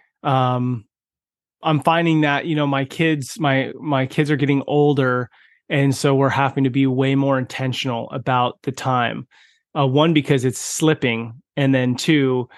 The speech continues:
because there are so many things drawing, um, us in different directions, especially them, you know, they got jobs, they got car, they got things happening. So we're in that transition right now.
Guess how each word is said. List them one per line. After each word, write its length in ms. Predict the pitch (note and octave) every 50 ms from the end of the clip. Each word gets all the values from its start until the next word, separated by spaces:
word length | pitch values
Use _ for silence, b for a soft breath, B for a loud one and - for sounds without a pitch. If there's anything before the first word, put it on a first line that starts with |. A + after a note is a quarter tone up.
| b b b b _
because 460 | - C#3+ C3 - - C#3 C3+ C3 A#2 -
there 200 | - C#3+ C#3 A#2+
are 160 | C3+ C3+ C3
so 140 | - - C#3
many 140 | C3+ B2+
things 280 | A#2+ - C3 B2 G#2+ G#2
drawing, 640 | - - C#3+ C#3 C3 B2+ B2+ B2 A#2 A2+ A2+ A2+ A2 G#2 _ _ _
um, 360 | - D#3 C3 B2+ B2 A#2+ B2
us 220 | A#2+ C#3 C#3+ B2+ -
in 120 | C3 B2
different 360 | - C#3 B2+ - C3 B2 A2+ -
directions, 760 | C#3 B2+ B2+ C3 C3+ - - - C3 A2+ A2+ A2+ A2 - - _ _ _ _ -
especially 460 | D#3+ - - F3+ E3+ - - D3+ C3+
them, 240 | A#2+ D#3+ F3 D3+ C3
you 80 | A#2+
know, 160 | A#2+ B2 C3+ C3+
they 140 | C3 B2+
got 200 | B2 C3 B2+ B2+
jobs, 380 | B2+ - F3+ F3+ F3 D3 B2 A2+
they 100 | B2 B2
got 220 | B2 C3+ C3+ C3
car, 380 | - - D#3 D#3 D3 C3 A#2 A#2
they 100 | A2+ A#2+
got 240 | A#2+ C3+ C3+ C3+ C3 C#3 C3 - _ _ _ _ _
things 300 | - F3 E3+ D#3+ D3 C3+
happening. 500 | - D3+ D#3 D#3 - C3+ B2+ B2 B2 C3+ B B B B B B
So 140 | - - D3
we're 60 | D3+
in 60 | D3 D3
that 120 | D3 C#3
transition 460 | - - C#3 C3+ A#2+ C3+ C3+ A#2 C3+
right 120 | C3+ C3 B2+
now. 280 | C3 B2+ B2 B2 C#3